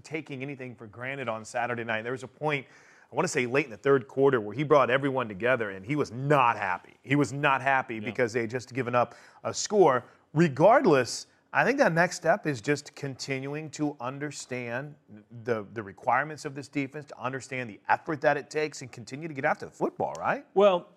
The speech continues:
Speaker 2: yes. I think the, the next thing is consistency, which is what you're talking about.
Speaker 1: Mm-hmm.
Speaker 2: Put good performance after good performance after good performance on the field until it becomes not unexpected but habit. But,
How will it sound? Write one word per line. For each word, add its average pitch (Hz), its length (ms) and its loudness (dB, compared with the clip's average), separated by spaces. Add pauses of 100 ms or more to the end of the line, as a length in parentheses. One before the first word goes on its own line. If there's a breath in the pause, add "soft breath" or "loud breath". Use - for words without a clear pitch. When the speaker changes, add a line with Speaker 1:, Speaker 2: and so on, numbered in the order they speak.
Speaker 2:
yes. 143 600 0
I 139 140 4
think 170 260 -2
the, 139 100 -6 (200)
the 123 140 -4
next 165 320 -2
thing 156 300 -4
is 113 440 -2 (100)
consistency, 117 880 -2
which 104 220 -8
is 98 100 -8
what 120 160 2
you're 113 140 -6
talking 98 360 -2
about. 80 300 -10
Speaker 1:
Mm-hmm. 143 220 -8 (120)
Speaker 2:
Put 135 200 2
good 151 200 2
performance 143 540 -4
after 107 220 -4
good 117 260 -2
performance 117 540 -10
after 92 200 -10
good 107 300 -6
performance 107 640 -10 (440)
on 131 240 2
the 131 80 -2
field 104 440 -4
until 101 420 -2
it - 120 -6
becomes 101 640 -8
not 101 260 -6
unexpected 104 800 -8
but 87 100 -14
habit. 95 420 -4 (220)
But, 160 300 4